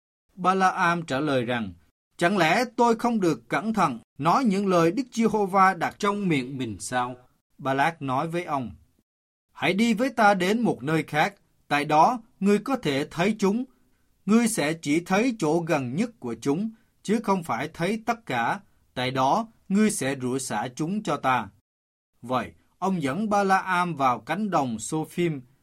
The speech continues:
lên đỉnh núi Phít-ga và dựng thêm bảy bàn thờ. Ông dâng lên một con bò đực và một con chiên đực trên mỗi bàn thờ. Vậy, Ba-la-am nói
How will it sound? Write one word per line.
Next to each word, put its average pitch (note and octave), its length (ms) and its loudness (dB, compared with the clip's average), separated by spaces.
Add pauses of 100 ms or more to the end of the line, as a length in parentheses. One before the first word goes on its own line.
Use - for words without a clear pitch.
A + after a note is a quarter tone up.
(100)
lên E3+ 300 0
đỉnh B2 220 -4
núi E3+ 340 0
Phít-ga D3+ 520 -2 (360)
và C#3 240 2
dựng C3 320 -4
thêm F#3 360 -2
bảy C#3 260 -2
bàn C3+ 220 -4
thờ. A2+ 320 -8 (580)
Ông F#3 220 -2
dâng F#3+ 220 2
lên F#3+ 260 2
một C3 200 -6
con F#3+ 220 -2
bò C3 160 0
đực B2+ 200 -8 (180)
và A2 280 -2
một A#2+ 380 -8
con F3 320 -2
chiên F#3+ 220 -2
đực B2+ 300 -6
trên E3 200 0
mỗi B2+ 280 -4
bàn A#2+ 260 -4
thờ. G#2+ 300 -10 (380)
Vậy, A#2 300 -2 (300)
Ba-la-am D#3 680 0
nói D3 240 -2